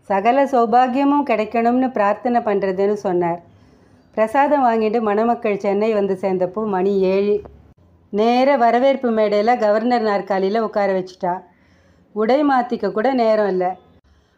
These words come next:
பத்து நிமிஷத்துல மாப்பிள்ளையோட அலுவலக மேலாளர் மற்ற பணியாளர்கள் புடைசூழ வந்தார்.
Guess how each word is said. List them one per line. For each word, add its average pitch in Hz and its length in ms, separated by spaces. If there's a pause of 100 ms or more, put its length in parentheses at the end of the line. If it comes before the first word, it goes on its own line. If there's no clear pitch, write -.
(120)
பத்து 277 480
நிமிஷத்துல 254 600 (340)
மாப்பிள்ளையோட 254 540
அலுவலக 220 640
மேலாளர் 202 760 (320)
மற்ற 220 380
பணியாளர்கள் 226 800
புடைசூழ 226 520
வந்தார். 190 500